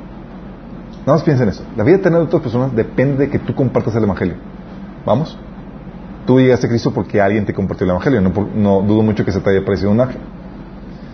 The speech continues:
Pero no solamente la vida eterna depende de, de nuestro trabajo evangelístico, depende de nuestro trabajo pastoral. Porque en cualquier punto de tu camino te puedes desviar. Y Pablo sabía eso, que podían perder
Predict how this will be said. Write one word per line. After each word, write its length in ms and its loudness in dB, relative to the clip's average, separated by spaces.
Pero 140 4
no 40 6
solamente 360 4
la 60 4
vida 180 6
eterna 260 4
depende 460 4
de, 160 4
de 160 0
nuestro 180 2
trabajo 280 2
evangelístico, 500 2
depende 380 2
de 140 6
nuestro 220 0
trabajo 320 2
pastoral. 680 2
Porque 220 2
en 80 2
cualquier 680 2
punto 460 0
de 60 6
tu 120 -2
camino 400 0
te 100 0
puedes 380 0
desviar. 360 -2
Y 60 2
Pablo 380 4
sabía 260 2
eso, 180 -2
que 140 0
podían 640 2
perder 640 2